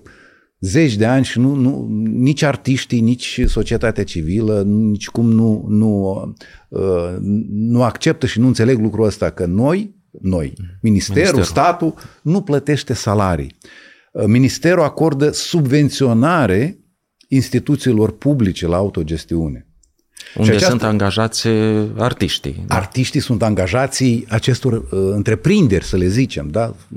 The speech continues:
Speaker 1: Societăți, fie ea și pub-, uh, uh, instituție publică. Uh, ei sunt angajați acolo. Tot ce câștigă instituția publică din vânzarea de bilete rămâne în instituția publică.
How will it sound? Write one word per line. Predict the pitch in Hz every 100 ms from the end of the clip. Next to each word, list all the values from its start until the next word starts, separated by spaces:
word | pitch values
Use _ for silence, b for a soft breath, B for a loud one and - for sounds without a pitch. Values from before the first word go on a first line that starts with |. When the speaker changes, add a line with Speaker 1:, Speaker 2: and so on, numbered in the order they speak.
| 110 _
Speaker 1:
Societăți, | - 131 - 127 - 190 - - - b b b
fie | - 120
ea | 131
și | -
pub-, | - 156 127
uh, | 110
uh, | 104 101 98 101 92 92 - B B B
instituție | - 104 - 131 -
publică. | - 165 110 85 - - _ B B B B B B
Uh, | - 135 127 151
ei | 139 165
sunt | - 135
angajați | 123 120 120 143 -
acolo. | 120 113 82 -
Tot | - 202 214
ce | 202
câștigă | 196 135 - - 175 101 82 - -
instituția | 107 95 92 113 147 123
publică | 87 - 104 82 - 69
din | 82 90
vânzarea | 92 98 113 147 143
de | 113
bilete | 98 101 82 71 - - _ _ b b b -
rămâne | 123 127 123 139 165
în | 143
instituția | 127 101 87 107 107 104
publică. | - 110 82 71 -